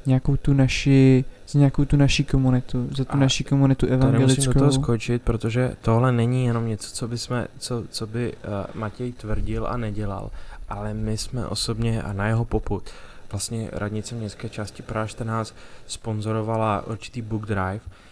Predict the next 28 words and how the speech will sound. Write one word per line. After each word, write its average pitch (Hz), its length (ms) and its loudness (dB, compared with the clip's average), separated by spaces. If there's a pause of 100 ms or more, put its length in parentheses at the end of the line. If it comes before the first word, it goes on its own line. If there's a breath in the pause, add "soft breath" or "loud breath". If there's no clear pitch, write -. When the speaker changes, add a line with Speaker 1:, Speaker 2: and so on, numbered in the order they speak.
(100 soft breath)
Speaker 2:
a 110 80 -10
my 107 140 -4
jsme 151 200 4
Speaker 1:
Mhm. 151 80 2
Speaker 2:
bezdomovcem, 113 720 -2
kteří 107 320 -8
žijou 107 220 -4
pod 110 160 -10
Libeňským 104 500 -8
mostem, 143 300 2
Speaker 1:
Mhm. 147 100 2
Speaker 2:
přivezli 110 400 -4
dvanáct 104 500 -6
kopií, 107 500 -6 (360 loud breath)
eh, 101 300 -4
naší 104 380 -6
knížky, 107 460 -10
vlastně 107 300 -8
Biznisová 107 720 -2
tajemství 113 560 -4
měničů 104 520 -6
peněz 151 380 -2
Speaker 1:
Mhm. 147 80 -6
Speaker 2:
v 156 60 -10
chrámu. 107 420 -2 (420 loud breath)
Což - 420 -8
je 110 60 -10
samozřejmě, 107 680 -4